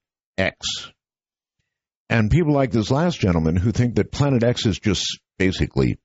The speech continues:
sitting there in full view. I'm sorry, sir, I, I just don't buy it. I just don't buy it. Now, could there be a Planet X that would be a rogue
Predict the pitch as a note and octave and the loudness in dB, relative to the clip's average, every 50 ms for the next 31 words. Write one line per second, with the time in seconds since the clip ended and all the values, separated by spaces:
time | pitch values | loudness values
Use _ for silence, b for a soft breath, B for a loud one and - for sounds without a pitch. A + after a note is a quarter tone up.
0 | _ _ - - - - C2 D2 D#2 D2 B1+ A1 A1 B1 C#2 G2 G#2+ - - - | _ _ -10 -6 -4 -2 0 0 0 0 0 0 -2 -2 -4 -4 -6 -10 -12 -12
1 | B1+ A#1+ - D#2+ D2 C2 C2 D2 D#2+ D#2 C#2+ C#2 C#2+ C#2+ _ _ _ _ _ _ | -10 -6 -2 -2 -2 0 0 0 2 2 2 0 -2 -4 _ _ _ _ _ _
2 | _ _ _ _ _ - F2+ E2+ - C3+ G#2 G2+ F2 G2 G2 F#2+ F#2 F2+ - - | _ _ _ _ _ -6 -4 0 0 2 2 2 2 2 2 2 2 2 0 0
3 | - G2+ D#2+ F2+ F2+ D#2 - - _ _ _ _ _ _ _ _ _ _ _ _ | -2 -2 0 0 -2 -2 -2 -8 _ _ _ _ _ _ _ _ _ _ _ _
4 | - - - - E2 - - A1+ A1 A1 A1 G#1+ - - _ _ _ _ _ _ | -16 -14 -10 -10 -10 -8 -6 -6 -6 -6 -6 -8 -10 -12 _ _ _ _ _ _
5 | _ _ _ _ _ _ _ - - B1+ C2+ C2 A1+ - - F#2 F2+ E2 - - | _ _ _ _ _ _ _ -8 -4 -4 -4 -4 -4 -2 -2 0 0 0 0 0
6 | D#2 D2 C#2 - B1+ B1 B1 A1+ - - - F#2+ G2 F#2+ F#2 F#2 F2+ - - - | 0 0 0 0 0 0 0 0 0 0 0 0 2 2 2 2 0 -2 -4 -10
7 | - - E3 E3+ D#3+ C#3+ D#3 D3+ C#3 B2+ A#2 C3 C3 A2 - F2 G2 G2+ - - | -4 -2 0 0 2 2 2 2 2 2 2 2 2 2 2 0 -2 -2 -4 -6
8 | - - B2+ B2 B2+ B2 - - - E2 D#2+ D#2+ - _ - - - - - _ | -4 0 0 2 2 0 -2 -4 -2 0 0 0 -2 _ -18 -18 -16 -18 -20 _
9 | _ _ _ _ _ _ _ _ _ _ - F#2 G#2 G#2+ G2 D#2 A#2+ A2 E2 G#2 | _ _ _ _ _ _ _ _ _ _ -4 0 0 0 2 2 0 0 2 2
10 | G2+ F#2+ E2+ D#2+ D#2+ E2+ F#2+ G#2+ A2+ A#2+ A#2 A2+ G#2+ G2 F2+ - | 2 4 2 2 2 2 4 4 4 4 4 2 2 0 -2 -6